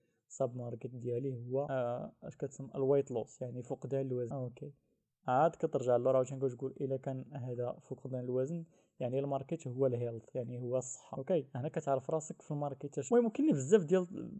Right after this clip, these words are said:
ماشي بزاف ديال الطرق، انما كاين واحد الطريقه اللي متعق-، متعمقه بزاف، اللي كتهضر على كيفاش، آه،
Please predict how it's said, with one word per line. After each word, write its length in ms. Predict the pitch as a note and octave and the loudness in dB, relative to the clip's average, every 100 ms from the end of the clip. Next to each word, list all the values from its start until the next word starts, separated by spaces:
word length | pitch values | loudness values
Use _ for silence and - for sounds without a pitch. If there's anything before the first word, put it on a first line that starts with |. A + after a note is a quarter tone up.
| - | -10
ماشي 220 | E3 - | -8 -4
بزاف 460 | F3+ B2 B2 D3 B2+ | -4 -4 4 6 6
ديال 240 | B2+ C#3 | 2 0
الطرق، 440 | C3 - C#3 B2 - | 0 0 0 0 -2
انما 380 | D3+ D#3+ D#3+ | -4 -2 -2
كاين 160 | C3+ D3+ | -4 -4
واحد 140 | C#3+ | -6
الطريقه 420 | - D#3 D3+ D#3+ G3 | -4 0 2 2 0
اللي 520 | F3 F3+ C#3+ B2 - - - _ _ _ - D#3+ | 2 2 4 2 0 -10 -20 _ _ _ -10 -4
متعق-، 380 | - B2+ - - | 2 2 0 -6
متعمقه 540 | D3+ D3 C#3 C#3 C3+ | -6 -2 -2 0 0
بزاف، 440 | D3 C3+ C3+ A#3+ - | 0 0 2 2 2
اللي 100 | D#3 | -2
كتهضر 420 | D#3+ C#3 B2+ E3+ | -2 0 0 2
على 200 | C#3+ D3 | 2 2
كيفاش، 600 | C#3+ D3 D#3 C3 - - | 0 -2 -2 -2 -6 -8
آه، 320 | - - - | -8 -10 -12